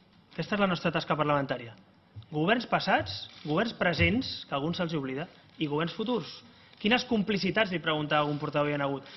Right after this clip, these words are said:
A mi m'hagués agradat que vostè ens expliqués quines complicitats. Senyora Montull, si vostè parlés, si vostè en comptes de callar avui parlés, segurament podíem tancar la comissió. Podíem tancar la comissió perquè sabríem segurament el cent per cent de les coses o el noranta per cent de les coses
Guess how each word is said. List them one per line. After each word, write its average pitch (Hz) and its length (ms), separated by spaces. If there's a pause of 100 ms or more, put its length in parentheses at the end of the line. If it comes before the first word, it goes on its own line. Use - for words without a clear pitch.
(100)
A 160 60
mi 170 80
m'hagués 214 300
agradat 180 380 (680)
que 170 80
vostè 156 320
ens 175 80
expliqués 175 480 (140)
quines 202 260
complicitats. 156 480
Senyora 180 240
Montull, 180 240
si 180 80
vostè 165 240
parlés, 190 400 (1000)
si 170 100
vostè 151 220
en 214 80
comptes 202 220
de 180 100
callar 170 220
avui 165 280
parlés, 151 400 (960)
segurament 175 360
podíem 165 260
tancar 143 240
la 135 80
comissió. 127 320 (1040)
Podíem 147 200
tancar 196 240
la 190 80
comissió 190 280
perquè 190 200
sabríem 220 340 (260)
segurament 240 440
el 190 120
cent 214 160
per 196 160
cent 208 120
de 202 80
les 175 120
coses 196 200
o 165 80
el 165 80
noranta 196 320
per 180 120
cent 190 120
de 180 40
les 160 120
coses - 280